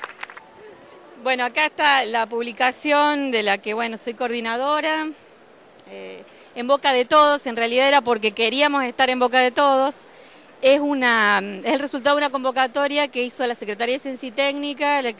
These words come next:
la Secretaría de Extensión y la editorial el año pasado, y la intención era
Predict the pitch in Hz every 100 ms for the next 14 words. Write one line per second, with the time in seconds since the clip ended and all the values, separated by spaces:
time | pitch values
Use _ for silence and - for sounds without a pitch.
0 | 190 190 196 190 208 240 277 247 - 294
1 | 285 240 220 214 240 269 285 311 - -
2 | - - - 220 247 277 269 294 - 339
3 | 330 349 392 - - - 233 254 254 277
4 | 269 330 349 330 320 311 320 320